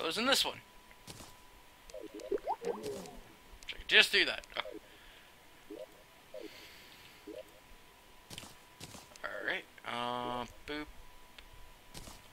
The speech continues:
Oh, wait, I had a hand on me. Damn it. All right. Um. Uh, it's just time wasted. Okay. So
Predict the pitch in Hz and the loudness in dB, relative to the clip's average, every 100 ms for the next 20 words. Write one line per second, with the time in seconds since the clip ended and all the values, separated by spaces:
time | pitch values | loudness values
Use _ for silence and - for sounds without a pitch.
0 | - - - - - 220 202 190 254 214 | -14 -12 -10 -8 6 12 12 12 12 12
1 | 156 160 156 147 143 151 160 - 226 214 | 12 12 12 12 10 8 4 4 6 6
2 | 190 - 143 120 110 - - - - 123 | 4 4 6 6 4 0 -14 -8 2 4
3 | 127 123 120 - - - - 101 - - | 4 2 -2 -6 -16 -14 -12 -8 -10 -10
4 | - - - - - - - 135 143 143 | -16 -16 -18 -18 -18 -2 6 10 12 12
5 | 139 151 - - 143 120 - 196 185 - | 10 8 6 6 6 6 -2 -6 -6 -4
6 | - - - - - - - - - - | -6 -8 -10 -10 -10 -12 -14 -14 -2 0
7 | 120 - - - | 0 -4 -2 4